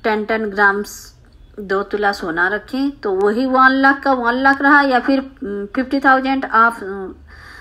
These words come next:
पैसे के हिसाब से रखें और ten gram सोने के हिसाब से रखें, उसका value तो वही same का same रहा, तो उसको कहेंगे हम conservation, यानी कि ये same है, चाहे ये सोने की form में रहे या फिर पैसे की form में रहे।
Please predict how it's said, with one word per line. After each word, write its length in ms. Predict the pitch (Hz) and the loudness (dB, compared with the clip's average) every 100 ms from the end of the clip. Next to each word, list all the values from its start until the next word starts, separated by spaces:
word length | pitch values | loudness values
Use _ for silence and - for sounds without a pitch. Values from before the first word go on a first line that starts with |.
| - - | -20 -4
पैसे 220 | 220 247 | -2 -2
के 80 | 269 | -2
हिसाब 220 | 285 311 | 0 0
से 120 | 302 | 0
रखें 340 | 302 302 311 302 | 0 0 0 -4
और 600 | - 233 233 233 240 233 | -2 2 4 4 4 0
ten 360 | - 254 247 | -2 -2 -2
gram 260 | 233 233 226 | 0 2 2
सोने 260 | 220 190 220 | -2 -4 -4
के 80 | |
हिसाब 240 | 254 247 247 | -4 -2 -4
से 140 | - | -4
रखें, 300 | 247 233 254 | -6 -4 -6
उसका 260 | 233 202 226 | -8 -6 -4
value 280 | 214 233 247 | -2 -2 0
तो 180 | 247 | 2
वही 180 | 247 254 | 2 0
same 260 | 262 269 269 | -2 -4 0
का 120 | 277 | 0
same 300 | 277 285 294 | 0 0 4
रहा, 320 | 294 302 339 - - - _ - | 4 6 2 -2 -18 -20 _ 0
तो 120 | 294 | 2
उसको 280 | 277 - 349 | 2 0 2
कहेंगे 300 | 339 339 381 | 2 2 0
हम 160 | 330 | 0
conservation, 800 | 330 277 269 302 311 320 330 370 381 - | 0 2 4 4 2 2 0 0 -6 -14
यानी 200 | 240 240 | -12 -8
कि 380 | 277 294 320 381 _ - | -4 -4 -4 -8 _ -16
ये 180 | 247 277 | -4 -4
same 400 | 277 294 320 330 | -4 -2 -2 0
है, 120 | 294 | -2
चाहे 240 | 285 254 233 | -2 -2 0
ये 140 | 226 | 0
सोने 280 | 233 247 226 | -2 -4 -6
की 120 | 233 | -8
form 260 | 277 262 262 | -4 -4 -2
में 160 | 262 | -4
रहे 240 | 254 247 233 | -4 -4 -6
या 140 | 196 | -8
फिर 160 | 180 - | -12 -14
पैसे 280 | 175 165 208 | -14 -14 -12
की 100 | 247 | -10
form 220 | 262 247 | -10 -8
में 180 | 247 247 | -6 -6
रहे। 220 | 240 | -6